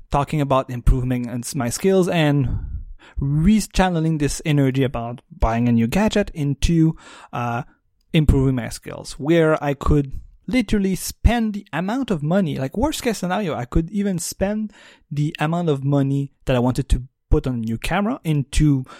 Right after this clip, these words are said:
private lessons, online learning, even, I'm saying private lessons, I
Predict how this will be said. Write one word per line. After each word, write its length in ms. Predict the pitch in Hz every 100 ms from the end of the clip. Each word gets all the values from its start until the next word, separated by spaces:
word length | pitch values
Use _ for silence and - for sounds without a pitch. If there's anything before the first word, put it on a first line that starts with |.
| - _ -
private 340 | 185 208 190
lessons, 840 | 185 196 - 127 127 123 143 - -
online 460 | 175 202 180 170 151
learning, 680 | 170 160 120 117 120 120
even, 680 | 131 139 147 156 151 143 135 - - - - - - _ _ - _ _
I'm 140 | 135 131
saying 180 | 147 135
private 220 | 120 120
lessons, 360 | - 131 -
I 100 | -